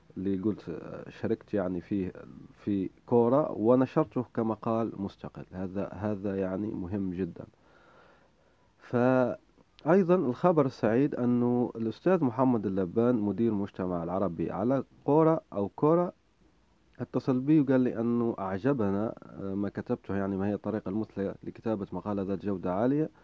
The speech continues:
و-، فنشرناه على موقع، يعني على حسابات كورة أو كورة في الفيسبوك وتويتر، الحسابات الرسمية تبعهم العربية طبعا. فهذا أيضا بدلك علامة على أنه المقال جيد جدا ويعطيك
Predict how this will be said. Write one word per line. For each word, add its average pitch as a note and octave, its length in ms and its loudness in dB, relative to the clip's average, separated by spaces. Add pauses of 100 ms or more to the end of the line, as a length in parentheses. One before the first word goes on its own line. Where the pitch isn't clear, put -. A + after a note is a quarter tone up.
(640)
و-، B2+ 300 4
فنشرناه B2+ 680 -2 (120)
على G#2+ 600 -2
موقع، G#2+ 580 -4
يعني G2 320 -2
على G2 200 -2
حسابات G2+ 480 -4 (320)
كورة B2+ 500 2
أو G2+ 140 -2
كورة B2 440 0 (360)
في G#2+ 460 -4
الفيسبوك G#2+ 680 -4
وتويتر، F#2+ 480 -2
الحسابات F#2 420 -6
الرسمية F2+ 360 -4
تبعهم G#2 520 -4
العربية F#2+ 480 -2
طبعا. - 320 -10 (1080)
فهذا G2+ 440 2
أيضا A#2+ 440 0
بدلك G2 500 0
علامة A2 420 0
على G2+ 340 -4
أنه A2 400 -2
المقال G2 920 0
جيد B2+ 240 2
جدا C#3+ 340 0
ويعطيك C3 400 0